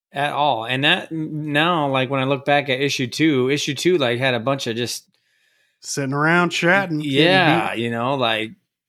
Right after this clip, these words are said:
Speaker 1: I, I don't know. I'll have to s-, I haven't, I picked it up. Um, I haven't read it yet, but I'll have to, well, I'll have to see how it ends. What do you think?
Speaker 2: Uh, let me down, dude. Honestly, the mo-, the, the biggest chunk of this book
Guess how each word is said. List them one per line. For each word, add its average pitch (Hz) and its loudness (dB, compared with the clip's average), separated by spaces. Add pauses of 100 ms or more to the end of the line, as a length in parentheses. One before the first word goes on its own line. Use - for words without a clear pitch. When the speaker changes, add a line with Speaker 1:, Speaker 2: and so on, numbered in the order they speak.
(160)
Speaker 1:
I, 117 -12
I 131 -2
don't 123 -2
know. 113 -4
I'll 127 0
have 143 0
to 135 -6
s-, 120 -6
I 131 0
haven't, 151 0
I 131 -2
picked 170 -2
it 147 4
up. 143 0
Um, 120 -2
I 123 -2
haven't 123 -2
read 117 2
it 117 0
yet, 123 0
but 113 -2
I'll 117 -2
have 117 -2
to, 110 -2 (320)
well, 123 -12
I'll 135 -2
have 123 -8
to 123 -8
see 117 -4
how 104 0
it 104 -4
ends. 98 -10
What 131 -4
do 143 -8
you 127 -2
think? 113 -4 (680)
Speaker 2:
Uh, 135 -6 (400)
let 143 0
me 139 0
down, 139 0
dude. 131 -2 (300)
Honestly, 170 0
the 139 -2
mo-, 151 2
the, 147 -8 (200)
the 156 -2
biggest 170 0
chunk 170 -2
of 143 -2
this 151 0
book 151 0